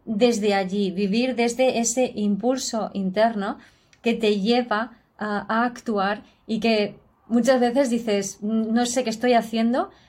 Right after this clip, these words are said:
pero esa es la dirección". Y así es como vamos a tener que aprender a navegar con Plutón en Acuario. O sea, no sé a dónde voy, pero siento que es por aquí. Entonces,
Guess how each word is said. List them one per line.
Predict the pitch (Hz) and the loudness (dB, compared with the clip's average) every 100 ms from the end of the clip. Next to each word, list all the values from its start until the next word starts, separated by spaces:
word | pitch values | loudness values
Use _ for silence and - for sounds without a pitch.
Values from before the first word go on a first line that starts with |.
| _ _ _ | _ _ _
pero | - 233 | 2 4
esa | 233 240 | 4 4
es | 226 | 2
la | 214 | 2
dirección". | 196 190 190 - 190 165 156 - _ - | 0 -2 -6 -4 -4 -4 -8 -16 _ -2
Y | |
así | 226 247 | 0 2
es | 302 | 2
como | 339 | 4
vamos | 311 277 254 | 4 4 2
a | 233 | 0
tener | 220 208 | 0 0
que | 208 | -2
aprender | 202 202 202 | -2 0 0
a | |
navegar | 196 190 190 196 190 - _ | 2 0 0 0 0 -4 _
con | - 202 | -2 0
Plutón | 190 196 | 0 -2
en | 190 180 | 0 -2
Acuario. | 180 254 277 220 | 0 2 2 0
O | 185 | -4
sea, | 185 | -4
no | 175 233 | -2 0
sé | 277 - 226 185 - _ _ _ _ _ - - | -2 -4 -4 -4 -6 _ _ _ _ _ -18 -4
a | 196 | 0
dónde | 190 247 269 226 | 2 4 4 4
voy, | 208 285 403 - _ | 2 2 0 -6 _
pero | 226 220 | -2 0
siento | 214 220 214 254 | 0 -2 -2 -2
que | 262 | -2
es | 220 - | -4 -6
por | - 196 | -6 -4
aquí. | 180 180 185 - - - - | -4 -8 -10 -12 -16 -20 -20
Entonces, | - 214 240 233 | -8 0 0 0